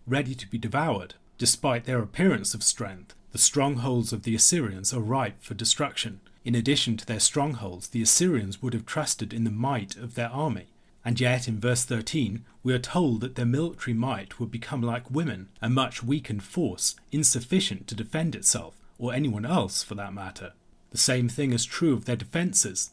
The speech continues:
Although the great gates of Nineveh might seem to be impregnable, for all the good that they will do in protecting the city from the Lord's judgment,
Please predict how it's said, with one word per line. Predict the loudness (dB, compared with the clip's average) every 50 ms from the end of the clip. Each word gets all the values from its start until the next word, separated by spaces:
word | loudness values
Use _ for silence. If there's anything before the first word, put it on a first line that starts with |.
| _ -4 0
Although | 4 4 4 6
the | 4 4
great | 2 4 2 2 0 -2
gates | -2 -2 -2 0 2 0 0
of | 0 2
Nineveh | 0 2 2 2 0 -2 -4
might | -4 -4 -4 -4 0 0
seem | 2 2 2 0 0
to | -2 -2
be | -2 -2 -2
impregnable, | -2 -2 -2 -2 -2 0 0 -2 -2 -2 -4 -10 -12 -18 _ -20 -20 -8
for | -4 4
all | 6 8 8 8
the | 6 4
good | 4 4 4 4 0
that | -6 -8
they | -4 0 2
will | 2 2
do | 2 2 2 2 2
in | 0 -2
protecting | -6 -6 -6 -4 -6 -6 -6 -6 -6 -4 -2
the | 2
city | 4 4 4 4 0 -4 -8
from | -6 -4 -6 -4
the | -2 0
Lord's | 0 0 0 -2 -2
judgment, | -2 0 0 0 0 -2 -10 -10 -10 -14 -14